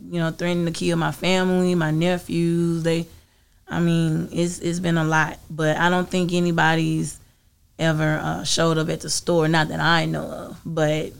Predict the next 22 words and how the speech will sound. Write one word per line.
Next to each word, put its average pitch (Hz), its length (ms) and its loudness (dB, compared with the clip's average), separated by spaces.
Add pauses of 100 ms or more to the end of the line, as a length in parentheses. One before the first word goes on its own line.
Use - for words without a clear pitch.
you 160 60 -2
know, 151 240 0
calls, 165 720 2
um, 151 500 -2
a 160 100 -2
lot 156 180 2
of 156 80 0
messages 165 460 -2
on 151 120 -2
our 147 140 -2
pages. 156 720 -2 (520)
Um, 156 680 -2
my 151 160 -2
parents' 175 540 2
personal 175 440 0
numbers 170 480 0
were 156 160 0
put 156 220 -4
all 156 260 2
over 156 160 0
the 160 80 0
web. 151 520 2